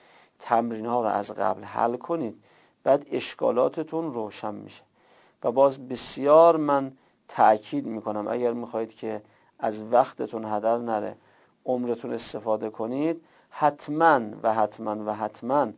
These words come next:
اگر هم بحث دارید که به صورت مباحثه حل کنید، بعد بیایید با اون حلی که ما می‌کنیم تطبیق بدید. اگر هم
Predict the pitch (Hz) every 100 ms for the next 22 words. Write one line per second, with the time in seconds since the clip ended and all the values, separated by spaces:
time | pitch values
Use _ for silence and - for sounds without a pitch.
0 | _ _ _ 139 143 143 127 113 120 135
1 | 139 147 147 143 139 127 120 120 143 123
2 | 110 104 101 - 120 98 101 - - _
3 | _ _ _ _ - _ - 135 143 151
4 | 147 143 147 - _ _ - 123 123 123
5 | _ 131 127 - 123 123 131 123 120 113
6 | 110 110 107 117 139 - 107 - - 107
7 | 98 - - _ _ _ _ _ _ _
8 | _ _ 139 175 190 175 175 165 - -
9 | 147 160 165 165